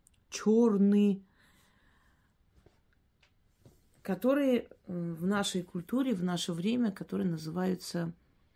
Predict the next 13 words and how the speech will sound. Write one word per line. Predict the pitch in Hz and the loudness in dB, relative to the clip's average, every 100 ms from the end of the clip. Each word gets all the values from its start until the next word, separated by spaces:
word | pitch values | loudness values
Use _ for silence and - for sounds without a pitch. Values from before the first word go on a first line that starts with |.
| _ _ _ _ _ _ _ _ _ _ _ | _ _ _ _ _ _ _ _ _ _ _
э, | 180 170 165 160 | -12 -8 -6 -6
чертями, | - 190 185 - 151 156 | -2 -4 -4 -4 -4 -6
то | - | -10
есть | 165 | -12
черт. | - - - - _ _ _ _ _ _ _ _ _ _ _ _ _ _ _ _ _ | -10 -10 -10 -16 _ _ _ _ _ _ _ _ _ _ _ _ _ _ _ _ _
Давайте | 170 220 254 185 | 2 4 4 2
разберемся | 175 160 165 147 - - | 2 0 -2 -2 -8 -12
все-таки, | - - - 180 - _ _ _ | -14 -16 -14 -14 -14 _ _ _
черти | - 247 247 - | 0 2 2 0
это | 160 151 156 | -2 -2 -4
или | 156 | -4
кто | 160 - 156 139 | -6 -8 -6 -6
это. | 143 - | -8 -18